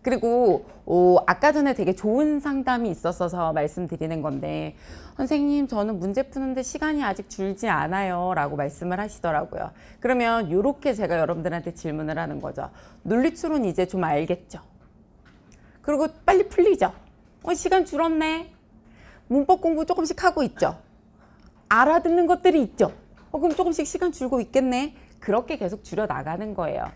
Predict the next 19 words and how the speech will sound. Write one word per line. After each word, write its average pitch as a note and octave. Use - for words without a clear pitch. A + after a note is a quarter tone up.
아직은 C4+
독해에서 A3+
많은 -
것들을 B3
막 E3+
시간을 C4+
엄청 D#3
많이 F#3+
줄이지는 D#3+
않으셨을 F3
겁니다. C#3+
그래서 F3+
지금 E3+
훈련하는 B3
거고. D#3
자, G#3+
오늘 G3+
이 A3
회 C#4+